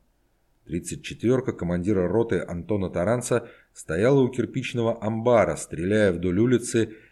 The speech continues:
и откатываясь после каждого выстрела за амбар. Впереди стояли два наших и один немецкий танк. Все три машины догорали. Снаряд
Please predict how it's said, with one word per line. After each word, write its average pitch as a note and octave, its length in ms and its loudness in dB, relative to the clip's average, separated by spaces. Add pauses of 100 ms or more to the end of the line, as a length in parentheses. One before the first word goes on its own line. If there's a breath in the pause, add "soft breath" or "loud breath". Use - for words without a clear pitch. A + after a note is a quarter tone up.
(120)
и - 60 -6
откатываясь C3 800 2
после G#2 380 -4
каждого F2+ 440 0
выстрела F#2 460 -2
за E2+ 180 -2
амбар. D2+ 420 -4 (1400)
Впереди C3 380 -4
стояли D3+ 520 4
два A2+ 340 4
наших C#3 580 0
и D#2 120 -6
один F2 340 -2
немецкий G2+ 520 -2
танк. - 560 -6 (640)
Все - 240 2
три C3+ 200 2
машины B2 400 0
догорали. F#2+ 600 0 (600)
Снаряд A#2 640 2